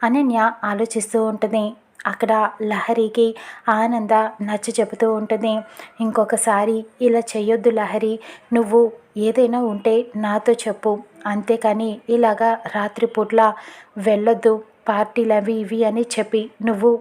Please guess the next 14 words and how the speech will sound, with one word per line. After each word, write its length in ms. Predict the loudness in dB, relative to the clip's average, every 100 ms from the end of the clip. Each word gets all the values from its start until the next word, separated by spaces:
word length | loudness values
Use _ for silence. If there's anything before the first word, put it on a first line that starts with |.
| -4
నాకు 300 | -6 -4 -2 -2 -2
చెప్పకుండా 440 | -2 0 0 2
ఎక్కడికి 640 | 2 0 0 -2 0 -4
వెళ్ళొద్దు" 640 | -4 -4 0 2 2 0 0 -6 -20 -2 0
అని 320 | 2 0 -4 -10 _ -6
నెమ్మదిగా 520 | -4 -2 -2 2 0
చెప్తూ 420 | -2 -12 -2 0
ఉంటుంది. 400 | 0 -2 -4 -6
"సరే 340 | -4 -2 0 0
అమ్మా, 420 | 0 0 -2 -2 -6 -20 -20 _
సారీ, 560 | -4 0 0 0 0 -4 -6
ఇంకెప్పుడు 460 | -4 0 -2 0 0
ఇలా 200 | 2 2
చేయను" 480 | -2 -4 -2 -2